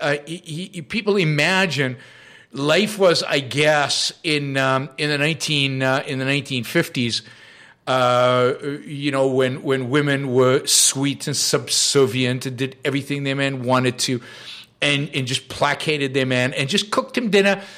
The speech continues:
And as long as you keep a man's stomach happy, everything is good. Uh,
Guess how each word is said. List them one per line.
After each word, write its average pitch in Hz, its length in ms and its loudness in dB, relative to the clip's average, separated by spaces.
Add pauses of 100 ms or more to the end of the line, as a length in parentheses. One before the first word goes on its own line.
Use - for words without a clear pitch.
(280)
And 156 120 2
as 139 180 0
long 165 240 4
as 220 160 0
you 254 80 -4
keep - 300 -6 (260)
a 156 80 -2
man's 175 400 -2
stomach 190 680 0 (200)
happy, 175 540 0 (800)
everything 147 460 0
is 117 140 -4
good. 98 320 -8 (220)
Uh, 151 60 -8